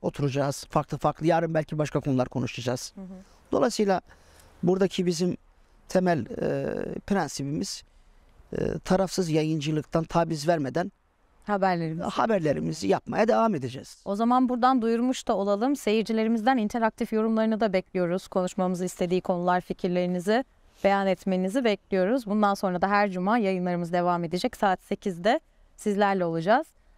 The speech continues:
Speaker 2: Aslında süremizin sonuna yaklaştık ama eklemek istediklerinizi de alıp kapanışı yapabiliriz.
Speaker 1: Evet,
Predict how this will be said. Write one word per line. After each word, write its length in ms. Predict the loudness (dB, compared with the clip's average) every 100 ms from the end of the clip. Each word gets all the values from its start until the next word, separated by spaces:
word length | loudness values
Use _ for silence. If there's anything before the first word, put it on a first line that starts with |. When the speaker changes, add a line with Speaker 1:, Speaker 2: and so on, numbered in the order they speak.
| _
Speaker 2:
Aslında 220 | -2 0
süremizin 400 | 0 2 2 0
sonuna 300 | 0 0 2
yaklaştık 460 | 2 2 -2 0 0
ama 180 | 2 2
eklemek 360 | 0 0 0
istediklerinizi 680 | -2 -4 -4 -2 -2 -2 0
de 60 | 2
alıp 240 | 2 0
kapanışı 440 | -4 -2 -2 -2
yapabiliriz. 540 | -2 0 -2 -2 -4 -8 -4
Speaker 1:
Evet, 380 | -2 -2 -4 -14